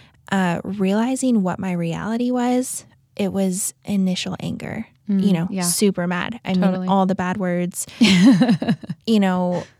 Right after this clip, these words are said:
Speaker 1: in a relationship to, to just the Lord. I was mad. I felt left. I felt lost. I felt abandoned. I felt like, you know, maybe he's busy loving on everybody else, you know,
Speaker 2: <laughs>
Speaker 1: 'cause they have their siblings, they have their
Speaker 2: Yeah.
Speaker 1: parents, they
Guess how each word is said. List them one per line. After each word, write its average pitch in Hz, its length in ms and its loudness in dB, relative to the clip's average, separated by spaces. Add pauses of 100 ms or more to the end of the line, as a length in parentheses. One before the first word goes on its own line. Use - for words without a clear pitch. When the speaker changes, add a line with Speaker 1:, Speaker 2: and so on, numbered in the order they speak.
Speaker 1:
in 196 80 2
a 190 40 2
relationship 190 680 0
to, 180 300 -2 (240)
to 190 180 0
just 180 260 -4
the 180 100 -2
Lord. 185 280 2
I 175 60 0
was 175 180 -2
mad. 180 400 2
I 180 100 0
felt 175 420 -6 (120)
left. 185 480 0
I 185 80 -4
felt 175 380 -6
lost. 190 420 -2
I 190 100 -8
felt 165 300 -8
abandoned. 185 720 -2
I 175 120 -4
felt - 320 -10
like, - 360 -12 (1080)
you 202 160 -2
know, 180 420 -2 (120)
maybe 180 280 -2
he's 196 200 -2
busy 185 300 -2
loving 180 260 0
on 185 120 0
everybody 180 420 0
else, 190 420 -4
you 196 160 6
know, 180 140 6
Speaker 2:
<laughs> - 20 -2
Speaker 1:
'cause 190 160 4
they 180 140 4
have 190 300 0
their 214 160 0
siblings, 226 580 2
they 180 160 -2
have 190 240 -2
their 202 140 0
Speaker 2:
Yeah. 185 120 -4
Speaker 1:
parents, 233 640 0 (280)
they 175 500 -2